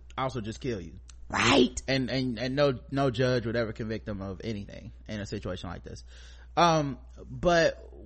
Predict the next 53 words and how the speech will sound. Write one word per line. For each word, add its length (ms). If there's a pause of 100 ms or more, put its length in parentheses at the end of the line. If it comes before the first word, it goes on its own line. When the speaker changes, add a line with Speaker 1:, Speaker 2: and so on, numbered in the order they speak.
(460)
Speaker 1:
it's 180
one 160
of 60
my 120
biggest 320
fears. 320
It's 160
one 220
of 60
the 40
reasons 160
I 140
try 300
to 60
stay 240
calm. 360
It's 100
one 80
of 60
the 40
reasons 180
I'm 140
so 380
Speaker 2:
Mm-hmm. 60
Speaker 1:
patient. 400
It's 100
one 160
of 60
the 20
reasons 200
I'm 120
so 680 (840)
even 360
keeled 400
about 240
certain 280
shit 400
because 720 (160)
I 140
don't 280
wanna 200
have 180
an 80
encounter 340
like 220
this 240
where 140
you're 240
taking 640
my 200
words 540
and 240
t-, 80